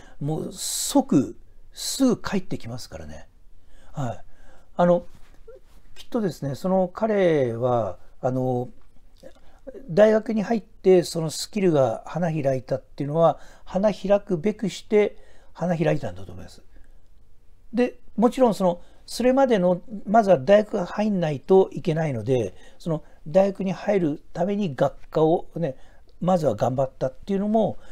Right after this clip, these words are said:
その彼、えー、彼にとっては、その、彼の人生の中で、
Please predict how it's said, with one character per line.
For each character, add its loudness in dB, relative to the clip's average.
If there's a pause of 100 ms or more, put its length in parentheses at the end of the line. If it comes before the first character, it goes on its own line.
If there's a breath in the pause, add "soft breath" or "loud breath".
(140 soft breath)
そ -2
の 4
彼、 -2
え -4
ー、 -16
彼 0
に -2
と -6
っ -8
て -8
は、 2 (320 soft breath)
そ -8
の、 0 (880)
彼 4
の 0
人 -2
生 -4
の -4
中 -6
で、 -4